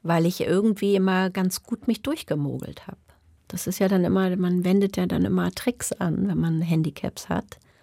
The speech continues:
wie man sich so durchmogelt. Das ist eigentlich ein, eigentlich,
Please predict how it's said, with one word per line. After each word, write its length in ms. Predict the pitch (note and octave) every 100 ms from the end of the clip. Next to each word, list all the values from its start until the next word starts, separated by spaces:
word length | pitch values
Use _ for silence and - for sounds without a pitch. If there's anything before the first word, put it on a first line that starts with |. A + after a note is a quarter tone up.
| _ _ - - - _ -
wie 100 | F#3
man 180 | F3+ F#3
sich 180 | F#3+ -
so 80 |
durchmogelt. 1120 | G#3+ A#3 B3+ G3 E3 D3 C3 - - - - - _ _ _ _ _ _ _ _ _
Das 120 | E3+
ist 120 | G3
eigentlich 360 | G3 G3 B3 B3
ein, 300 | B3 A3+ G#3+ -
eigentlich, 500 | G#3+ A3+ A#3 -